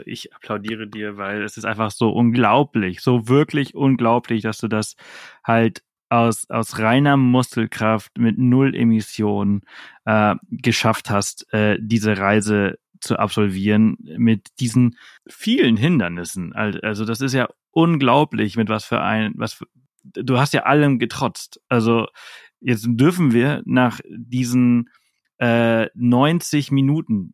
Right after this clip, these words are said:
äh, fünf, nee, äh, hundert Minuten, die wir jetzt sprechen, nicht vergessen, wo wir gestartet sind, und zwar bei der Diagnose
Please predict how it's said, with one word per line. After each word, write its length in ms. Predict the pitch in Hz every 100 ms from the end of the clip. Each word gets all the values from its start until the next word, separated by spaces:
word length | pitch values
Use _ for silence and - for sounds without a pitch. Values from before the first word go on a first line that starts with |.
| _
äh, 180 | 98 113
fünf, 320 | - 214 302 -
nee, 240 | 127 113 98
äh, 340 | - 113 110
hundert 440 | 113 208 330 175 -
Minuten, 400 | 151 147 123 107
die 140 | 107
wir 80 | 107
jetzt 160 | 104
sprechen, 400 | - - 139 104
nicht 260 | 113 156 185
vergessen, 800 | 160 120 135 190 - 92 143 226
wo 180 | 156 135
wir 100 | 123
gestartet 640 | 110 - 117 127 - 104
sind, 320 | - 101 131 - - - -
und 160 | 117
zwar 340 | - 107 110 117
bei 140 | 117
der 100 | 120
Diagnose 1040 | 110 120 120 131 127 139 165 165 120 98